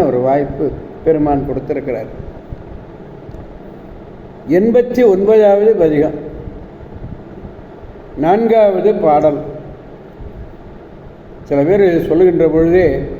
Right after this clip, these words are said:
திருமுறையை எடுத்து கையில வச்சுக்கிட்டு எந்த பதிகம் சொல்றாரு, எந்த பாடல் சொல்றாங்க அப்படிங்கிறத உன்னிப்பாக இருப்பதனால தான் நான் அதை கொஞ்சம் எடுத்து விரைவாக சொல்றேன்.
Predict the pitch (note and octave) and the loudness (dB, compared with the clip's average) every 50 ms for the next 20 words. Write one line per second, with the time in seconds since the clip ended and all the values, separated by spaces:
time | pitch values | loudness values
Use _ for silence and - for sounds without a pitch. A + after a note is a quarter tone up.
0 | - - - - - - - - - - - - - - - - - - - - | -12 -12 -12 -14 -14 -18 -18 -18 -18 -18 -16 -16 -16 -16 -16 -16 -16 -16 -16 -18
1 | - - - - - - - - - - - - - - - - - - - - | -18 -18 -18 -16 -16 -16 -16 -16 -16 -18 -18 -20 -20 -20 -20 -20 -20 -18 -18 -18
2 | - - - - - - - E3+ G3 G#3 G#3 G3+ F#3+ F#3 F3+ E3+ E3 E3+ F#3 E3 | -18 -18 -18 -18 -10 -4 0 2 2 4 4 4 4 4 4 4 2 2 2 0
3 | - - - - F3 F#3+ G3 F3+ D#3+ C#3+ - - D#3 - - F#3 E3+ C#3 B2+ A#2 | 0 0 2 2 2 4 4 2 2 0 0 -2 -2 0 2 2 2 2 0 -2
4 | - - - - - - - - - - - - - - - - - C#3 E3 G3+ | -6 -8 -12 -14 -16 -16 -16 -18 -18 -20 -20 -20 -20 -20 -10 -4 -2 0 0 2
5 | G#3+ A3+ G#3+ F3+ F3+ F3+ F#3 F3 F3+ F3+ F3+ E3+ D3+ D3 D#3 D3+ C#3+ C#3 D#3 F3 | 0 0 0 2 2 4 4 4 2 2 0 0 0 2 2 2 2 2 2 0
6 | - - - - - - - - - - - - - - - C#3 D3 E3+ F3+ G#3 | -2 -4 -10 -14 -16 -16 -18 -20 -20 -20 -20 -20 -18 -10 -6 -4 -4 0 0 0
7 | G3+ G#3 - - D#3 E3 F#3+ G#3 A3 G#3 F#3 - E3 E3 D3 D3 C#3+ C#3 C#3 C#3 | 0 0 0 0 2 4 4 4 4 2 2 0 0 2 2 2 0 0 0 0
8 | D3+ - - A#2+ C3 D3 D3+ D3 C#3+ C3+ D3 F3 F3 - - - - - - - | 0 0 0 -2 -2 -2 -2 -2 0 0 0 0 -2 -2 -6 -10 -12 -14 -14 -14
9 | - - - - - - C#3 F3+ G#3+ G#3 G#3 G#3 G#3+ G#3 G3+ G3+ F#3 D#3+ - - | -16 -18 -20 -18 -10 -4 0 0 0 2 2 2 2 2 4 2 0 0 0 0
10 | E3+ D#3+ D3+ C#3+ C#3 C#3+ D#3 E3+ E3 E3+ D#3+ C3+ B2+ C3 C3 - - - - - | 0 2 2 2 0 0 -2 -2 -2 -4 -4 -4 -6 -8 -10 -12 -14 -16 -16 -18
11 | - - - - - A#2+ B2 A#2+ A#2+ A#2+ A#2+ A2+ A2+ A#2 A2+ A2 - - - - | -18 -18 -14 -10 -6 -4 -2 -2 0 0 0 -2 -2 -6 -8 -10 -12 -12 -14 -16
12 | - - - - - - - - - C#3+ E3 F#3+ F#3 F3 G#3 F#3+ F3+ C#3 - B2 | -16 -16 -18 -18 -18 -18 -16 -4 -2 0 2 2 2 2 2 2 2 2 0 0
13 | C#3 D#3+ F#3 F#3 F#3 F3+ F3 F3+ F3+ F3+ C#3+ - E3 - | 2 2 4 4 4 2 0 -2 -4 -4 -6 -6 -6 -10